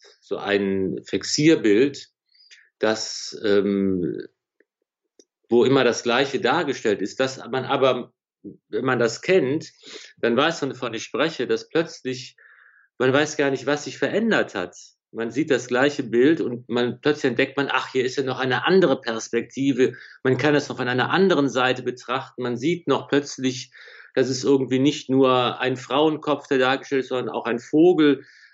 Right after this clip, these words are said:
Ähm, und, ähm, auf, auf diese Weise sind vielleicht auch die Osteraugen zu erklären, dass man eben hier, äh, eine Wirklichkeit, eine Realität betrachtet und doch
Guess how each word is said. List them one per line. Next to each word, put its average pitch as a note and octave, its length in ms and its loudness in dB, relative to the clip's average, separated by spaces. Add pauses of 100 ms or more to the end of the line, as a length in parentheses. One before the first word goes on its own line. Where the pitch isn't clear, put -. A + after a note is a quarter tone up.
Ähm, B2 260 -2
und, B2+ 400 -4
ähm, A#2 480 2 (680)
auf, - 240 -2
auf A#2+ 180 0
diese C#3 300 4
Weise C3+ 340 2
sind D3+ 160 -6
vielleicht C#3 380 -4
auch B2+ 100 -6
die C3 140 -8
Osteraugen A#2+ 720 0
zu - 160 -8
erklären, C3 500 0
dass B2+ 200 -2
man A#2+ 120 0
eben B2 240 2
hier, C#3 460 2 (540)
äh, A2 220 -4
eine B2+ 360 2
Wirklichkeit, D3 560 0
eine B2 160 -2
Realität C3 400 0
betrachtet C3+ 560 -2
und B2+ 240 -4
doch D#3+ 320 -2